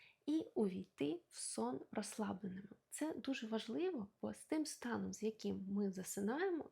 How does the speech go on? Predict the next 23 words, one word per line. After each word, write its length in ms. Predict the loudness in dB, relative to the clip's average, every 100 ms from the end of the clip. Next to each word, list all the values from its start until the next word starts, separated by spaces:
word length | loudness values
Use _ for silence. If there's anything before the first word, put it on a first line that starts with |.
| -14
з 100 | -4
тим 260 | -2 -2
станом 580 | -4 0 2 4 4 2
ми 140 | 2
будемо 400 | 2 0 0 -2
прокидатись. 920 | -4 0 2 2 -2 -6 -8 -14 -20 -18 -12 -10 -10 -14 _
Тому, 500 | 2 2 2 2 0 -2 _ _ -18 -16 -16 -16 -18 -20 -20 _ _ _ _
щоб 220 | 0 0
відпустити 680 | 2 -2 0 0 6 6 6
напругу 440 | 4 4 4 4 4
дня, 400 | 4 4 4 0 -4 _ _ _ _ _ _ -8
сьогодні 500 | -2 2 2 0 -6 -8
ця 180 | -6 -2
медитація 640 | 0 0 0 -4 -4 -2
для 140 | -2
вас. 340 | -2 -4 -12 -8
Якщо 320 | -6 -4 -2
ви 100 | -4
це 300 | -4 -6 -6 -8 _ -6
чуєте... 580 | 2 4 4 0 -6 -8 _ -2
і 240 | -2 0 -4
ви 300 | 0 2 2 -2
сьогодні 540 | 0 2 2 2 0